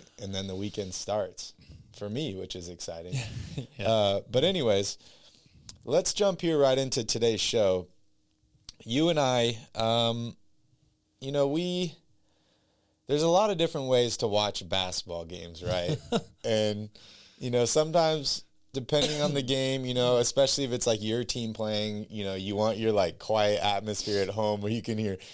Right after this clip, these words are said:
Speaker 1: everything that's happening on the T V. You can analyze every single play and see exactly what's going on.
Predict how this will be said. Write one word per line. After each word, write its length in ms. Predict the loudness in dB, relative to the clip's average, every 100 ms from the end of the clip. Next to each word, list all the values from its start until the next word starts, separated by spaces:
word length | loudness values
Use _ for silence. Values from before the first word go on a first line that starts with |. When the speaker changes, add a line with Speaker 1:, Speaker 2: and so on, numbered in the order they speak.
| -20 -6
Speaker 1:
everything 480 | 0 2 2 0 0
that's 180 | 0 2
happening 400 | 2 2 -2 -2
on 140 | -2
the 80 | -2
T 180 | -4 -2
V. 80 | -2
You 240 | -2 -2
can 140 | -4 -2
analyze 500 | -2 2 2 2 2
every 220 | 0 0
single 320 | -2 0 -2
play 420 | 0 2 4 2
and 100 | 0
see 220 | -2 -2
exactly 480 | -2 0 0 0 -2
what's 240 | -2 0 0
going 240 | 0 0
on. 260 | 0 -2